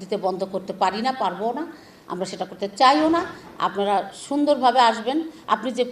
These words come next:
পর্য-, পর্যায়ে আছে, আপনি আপনার নিজের মান ইজ্জত নিজে রক্ষা করেন। আপনার ইজ্জত আপনি যদি রক্ষা না করেন, তাহলে যে কোনো মুহূর্তে এটা বিপর্যয় ঘটে যেতে পারে।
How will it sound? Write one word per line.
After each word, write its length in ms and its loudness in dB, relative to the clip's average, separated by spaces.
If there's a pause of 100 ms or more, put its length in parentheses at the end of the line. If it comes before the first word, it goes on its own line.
(260)
পর্য-, 300 0 (120)
পর্যায়ে 400 2
আছে, 360 0
আপনি 280 2
আপনার 280 2
নিজের 260 -2 (180)
মান 200 4
ইজ্জত 240 -4
নিজে 180 -2
রক্ষা 280 -6
করেন। 260 -4 (580)
আপনার 300 -2
ইজ্জত 260 -6
আপনি 240 2
যদি 160 -6
রক্ষা 280 -2
না 100 0
করেন, 280 -6
তাহলে 220 -8 (120)
যে 100 -6
কোনো 200 -6
মুহূর্তে 260 -4
এটা 120 -4
বিপর্যয় 420 -4
ঘটে 200 -8
যেতে 180 -10
পারে। 220 -6